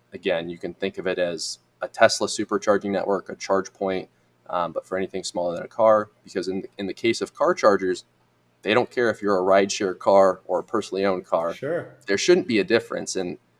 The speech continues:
Speaker 1: you know, there isn't on the, the E V side. But in the case of micromobility, why do we have, you know, docked bikes that fit in a station that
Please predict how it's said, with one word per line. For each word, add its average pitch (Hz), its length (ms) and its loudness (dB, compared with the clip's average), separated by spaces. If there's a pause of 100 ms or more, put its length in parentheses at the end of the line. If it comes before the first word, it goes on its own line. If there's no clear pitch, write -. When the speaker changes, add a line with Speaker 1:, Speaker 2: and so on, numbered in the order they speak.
(140)
Speaker 1:
you 98 80 -4
know, 95 80 2
there 92 120 2
isn't 110 340 0
on 92 240 -2
the, 82 220 -2 (260)
the - 120 -18 (120)
E 117 120 -6
V 127 160 -4
side. 85 440 2 (320)
But 107 300 4
in 107 60 -4
the 101 80 -2
case 151 260 -4
of 87 60 -14
micromobility, 98 760 2
why 117 260 2
do 139 80 -4
we 117 140 -4
have, 101 600 2 (440)
you 110 100 -6
know, 92 160 0 (500)
docked 107 360 6
bikes 95 340 2
that - 160 -2 (160)
fit 110 280 0
in 98 120 0
a 85 200 -4
station 120 580 0
that 85 160 -4